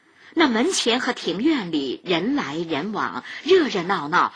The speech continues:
好像集市一样。数月之后，时时而渐进。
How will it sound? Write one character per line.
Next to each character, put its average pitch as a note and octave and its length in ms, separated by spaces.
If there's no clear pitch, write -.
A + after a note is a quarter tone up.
好 F3 160
像 D#3 260
集 E3+ 300
市 F#4 240
一 A#2+ 280
样。 - 180
数 C#4+ 440
月 E3+ 340
之 F3 160
后， C#3+ 440
时 A#3 480
时 C#3+ 560
而 C3 260
渐 C3+ 340
进。 E3 280